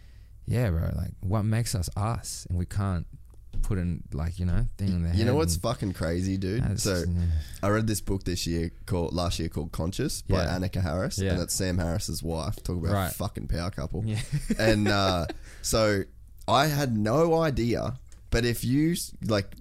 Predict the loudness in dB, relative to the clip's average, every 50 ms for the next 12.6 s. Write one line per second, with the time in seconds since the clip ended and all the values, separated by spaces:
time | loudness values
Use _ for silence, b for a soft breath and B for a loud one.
0 | -12 -12 -8 -2 2 2 2 2 0 -2 -2 0 2 2 4 2 2 2 2 4
1 | 4 4 2 2 2 0 0 0 0 0 2 2 2 2 0 0 0 -2 -2 0
2 | 0 0 0 0 0 0 0 -2 -2 -2 -2 -2 -2 -2 -2 -2 -4 -2 -2 0
3 | 0 0 -2 -4 -10 -14 -6 -2 0 2 2 2 0 -2 -4 -10 -8 -4 -2 0
4 | 0 0 0 0 0 0 -2 -4 -4 -2 -2 -4 -4 -2 -2 0 0 0 0 0
5 | 2 2 2 2 2 0 0 0 0 -2 -2 -2 -2 -2 0 -2 -2 -2 -2 0
6 | 0 0 0 0 0 -2 0 0 0 0 0 2 2 0 2 0 0 -2 -4 -8
7 | b b b b b b b 0 2 2 2 2 2 0 0 -2 -4 -4 -4 -4
8 | -2 0 0 0 -2 -2 -4 -6 -8 -12 -16 -8 -4 -4 -2 -2 0 0 2 2
9 | 2 2 2 0 0 -2 -2 -2 -2 -2 0 0 0 -2 -2 -2 -2 -2 -2 -2
10 | -4 -6 -10 b b b b b b b b b b -20 -20 -14 -6 0 2 2
11 | 2 2 0 0 -4 -4 -6 -8 -10 -4 0 2 2 4 2 2 2 2 2 2
12 | 2 2 2 2 4 4 4 2 2 0 -2